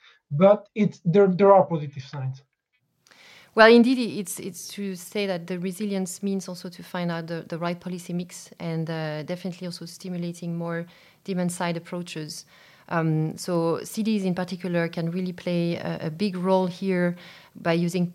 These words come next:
Speaker 2: public procurement and more inclusive approaches. I'd like also to stress that this mission, uh, to reach hundred climate neutral cities is a very good example of, uh,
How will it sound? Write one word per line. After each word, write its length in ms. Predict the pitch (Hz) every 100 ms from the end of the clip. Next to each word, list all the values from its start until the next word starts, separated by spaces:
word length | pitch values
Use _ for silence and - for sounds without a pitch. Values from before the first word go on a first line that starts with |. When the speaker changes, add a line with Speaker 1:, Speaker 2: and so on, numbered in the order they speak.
| -
Speaker 2:
public 280 | 180 180
procurement 540 | 180 175 233 220 202 196
and 180 | 175 170
more 160 | 170
inclusive 440 | 170 170 175 170 165
approaches. 760 | 160 - 220 220 226 254 - - - - -
I'd 140 | - 180
like 120 | 202
also 200 | 196 214
to 120 | 208
stress 380 | 196 - 202 190
that 340 | 190 175 - -
this 320 | 156 180 -
mission, 580 | 196 208 208 185 180 175 -
uh, 240 | 165 160 160
to 100 | 180
reach 240 | 190 -
hundred 360 | - 175 175 -
climate 460 | 185 170 165 - -
neutral 340 | 170 180 180
cities 580 | 170 254 233 214 202 - - - - -
is 120 | 190
a 40 |
very 180 | 190 196
good 160 | 190 190
example 640 | 180 190 185 180 170 165
of, 400 | - 160 - - -
uh, 160 | 165